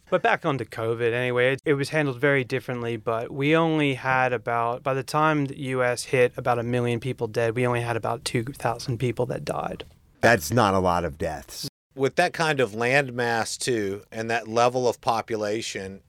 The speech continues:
Speaker 3: spread out like that, it's easy to see how people could be more so, like, on the same page, like, have a little bit more pride in their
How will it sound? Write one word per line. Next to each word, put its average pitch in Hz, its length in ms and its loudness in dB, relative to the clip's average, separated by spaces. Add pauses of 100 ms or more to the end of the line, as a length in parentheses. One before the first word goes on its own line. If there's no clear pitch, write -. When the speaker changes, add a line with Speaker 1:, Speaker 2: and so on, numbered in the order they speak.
Speaker 3:
spread 131 400 0
out 117 240 2
like 101 240 -6
that, 104 220 -4 (180)
it's 139 240 -2
easy 156 340 -2
to 131 100 -2
see 139 260 0
how 120 500 2 (220)
people 131 400 -2
could 117 240 -6
be 117 120 -6
more 117 280 2
so, 120 260 2
like, 113 240 4
on 110 140 -4
the 107 80 -6
same 107 320 -2
page, 120 640 2 (380)
like, 113 240 6 (120)
have 117 360 2
a 120 80 -2
little 117 220 6
bit 117 220 0
more 117 200 2
pride 113 540 2
in 113 400 -2
their 113 400 6